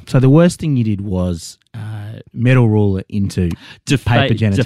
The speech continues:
Speaker 2: deface genitalia. That was my hate crime towards the genitals of Australia.
Speaker 1: And what was the punishment for that?
Speaker 2: Um, I had to go to the library,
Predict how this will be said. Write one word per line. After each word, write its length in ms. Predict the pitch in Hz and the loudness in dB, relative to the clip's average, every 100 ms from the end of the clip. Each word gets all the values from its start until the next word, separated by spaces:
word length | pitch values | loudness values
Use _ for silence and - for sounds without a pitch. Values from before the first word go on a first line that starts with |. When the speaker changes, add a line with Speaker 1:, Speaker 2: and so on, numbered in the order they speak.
| 98 | -2
Speaker 2:
deface 300 | 95 120 117 | -2 -2 -4
genitalia. 880 | - 113 95 - 90 85 87 82 82 | -6 -6 -6 -8 -10 -8 -8 -8 -8
That 140 | 101 110 | -6 -6
was 120 | 101 | -6
my 140 | 92 | -6
hate 240 | 85 82 - | -8 -12 -12
crime 300 | 92 82 73 | -10 -10 -10
towards 520 | - 90 82 80 85 | -10 -8 -8 -12 -12
the 80 | 90 | -12
genitals 500 | 82 82 87 90 98 | -10 -12 -12 -12 -12
of 80 | - | -14
Australia. 500 | 92 - 50 - 98 - 196 | -14 -12 -10 -10 -12 -14 -4
Speaker 1:
And 80 | 147 | 0
what 100 | 202 | 2
was 100 | 220 | 0
the 80 | - | 0
punishment 400 | 170 202 156 - | 2 2 0 -4
for 80 | 82 | -8
that? 180 | - - _ - | -10 -16 _ -2
Speaker 2:
Um, 320 | 151 151 147 | 0 2 0
I 180 | 139 113 | -2 -6
had 180 | 110 120 | -6 -8
to 80 | 135 | -8
go 420 | 117 110 110 110 | -6 -4 -2 -4
to 180 | 104 123 | -6 -8
the 80 | 110 | -6
library, 640 | 101 95 92 98 101 135 | -4 -4 -6 -6 -6 -8